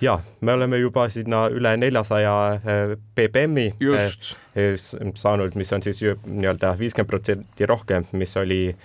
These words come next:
Speaker 1: enne industrialiseerimise algusest.
Speaker 2: Ma mäletan, kui ma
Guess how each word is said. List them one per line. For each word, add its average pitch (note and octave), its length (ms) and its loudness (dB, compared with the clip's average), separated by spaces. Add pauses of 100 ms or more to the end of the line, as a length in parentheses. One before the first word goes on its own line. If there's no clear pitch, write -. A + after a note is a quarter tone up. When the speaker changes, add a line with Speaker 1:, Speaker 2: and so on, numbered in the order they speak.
(160)
Speaker 1:
enne G2 400 2
industrialiseerimise F#2+ 1300 -2
algusest. F#2+ 540 -4 (320)
Speaker 2:
Ma B2 160 2
mäletan, C3 480 0
kui C3+ 160 2
ma C3 300 2